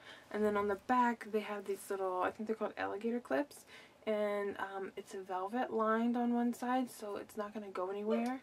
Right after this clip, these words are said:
when you put it on a bow or put it in their actual hair.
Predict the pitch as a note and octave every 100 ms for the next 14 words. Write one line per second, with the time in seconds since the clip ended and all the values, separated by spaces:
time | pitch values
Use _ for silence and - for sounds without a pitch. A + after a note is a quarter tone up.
0 | - - G#3 G3 A3 G#3 G3 F#3+ G3 F#3+
1 | F#3+ E3+ F3 G3 G3 F#3+ F#3 F3+ G3 -
2 | F#3 F#3 G3+